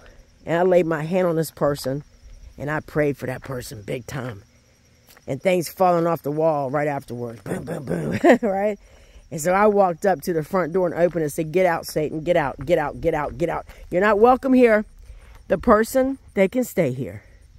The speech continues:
But Satan, you can't. You gotta go. Get out of my house." And that's exactly what I did.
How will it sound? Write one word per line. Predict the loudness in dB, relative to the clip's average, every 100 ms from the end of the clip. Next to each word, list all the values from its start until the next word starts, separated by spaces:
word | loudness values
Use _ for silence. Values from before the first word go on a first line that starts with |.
| -20 -20 -18 -20 -8
But | -2 0
Satan, | 4 2 2
you | 0 -2
can't. | -4 -6 -6
You | -6
gotta | -6 -6
go. | -6 -6 -8 -4
Get | 0 0 4
out | 4 4
of | 0
my | 2 2
house." | 0 -8 -10 -12 -16 -16 _ _ -20 -20 -20 -20 -20 -20 -12 2
And | 2
that's | 2
exactly | 2 2 0 0
what | 0
I | -2
did. | -2 0 0 -4